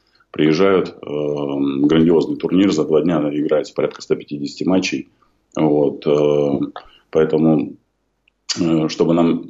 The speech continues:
на сто процентов укомплектоваться местными воспитанниками, нам нужно про-, огромную работу проделать еще, э, в, в таком направлении, как, э,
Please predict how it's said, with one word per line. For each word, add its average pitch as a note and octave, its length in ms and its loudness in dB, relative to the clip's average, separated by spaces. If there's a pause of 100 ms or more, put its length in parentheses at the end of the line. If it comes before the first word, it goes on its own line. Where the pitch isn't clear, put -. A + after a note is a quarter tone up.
(140)
на E2 180 0
сто - 140 0
процентов D#2 420 -2
укомплектоваться D2+ 1160 0
местными D2+ 400 0
воспитанниками, D2 580 0
нам D#2 160 4
нужно D#2 240 2
про-, D2 800 2
огромную D#2 340 0
работу D#2 260 0
проделать D2 460 -2
еще, D2 280 -6 (540)
э, C#2+ 60 -10
в, C#2+ 800 -2 (180)
в - 140 -20
таком D2+ 260 2
направлении, C#2+ 720 2 (160)
как, - 320 -4 (720)
э, - 40 -6